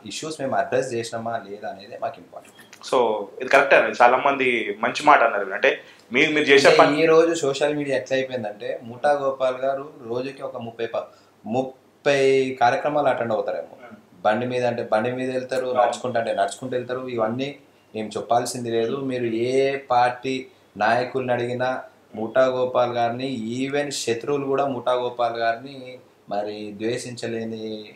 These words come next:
Speaker 1: మన, ఆ, వ్యక్తిత్వం ముఠా గోపాల్ గారు. అలాంటిది అలా మేము పబ్లిసిటీ చేసుకోవాలి, దీన్నే ఇక ఒక అట్టిపండు ఇచ్చేసి, ఒక చిన్న నోట్‌బుక్ ఇచ్చేసి, పెద్ద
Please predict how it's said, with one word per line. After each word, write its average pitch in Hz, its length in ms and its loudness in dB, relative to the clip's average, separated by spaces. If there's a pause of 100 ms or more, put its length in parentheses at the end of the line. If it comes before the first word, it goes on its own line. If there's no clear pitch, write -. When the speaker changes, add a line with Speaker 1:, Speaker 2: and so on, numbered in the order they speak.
(200)
Speaker 1:
మన, 104 120 -2 (140)
ఆ, - 20 0 (960)
వ్యక్తిత్వం 135 500 -6
ముఠా 113 240 2
గోపాల్ - 300 -2
గారు. - 140 -12 (640)
అలాంటిది 127 760 -2
అలా 143 220 2
మేము 139 220 -4
పబ్లిసిటీ 143 500 0 (100)
చేసుకోవాలి, 139 680 2 (180)
దీన్నే 135 380 -6 (120)
ఇక 131 100 0 (540)
ఒక 107 80 -8 (100)
అట్టిపండు 127 540 -2
ఇచ్చేసి, 120 420 -6 (180)
ఒక 117 320 -2 (160)
చిన్న 113 180 -6
నోట్‌బుక్ 120 580 -2
ఇచ్చేసి, 120 640 -6
పెద్ద 135 720 2